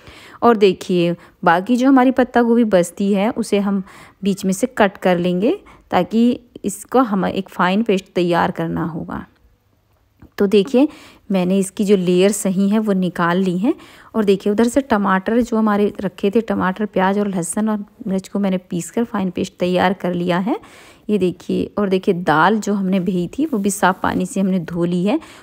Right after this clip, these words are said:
उधर से पत्ता गोभी को भी हमने बीच में से कट कर लिया है।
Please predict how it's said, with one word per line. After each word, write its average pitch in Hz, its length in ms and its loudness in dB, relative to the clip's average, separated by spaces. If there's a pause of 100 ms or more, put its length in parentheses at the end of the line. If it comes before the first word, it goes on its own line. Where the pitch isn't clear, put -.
उधर 247 160 4
से 285 160 0
पत्ता 247 300 2
गोभी 208 280 4
को 220 120 0
भी 226 140 2
हमने 233 240 4
बीच 202 240 -2
में 196 80 0
से 277 160 -2
कट - 280 -2
कर 175 160 -2
लिया 165 260 -2
है। 180 180 -6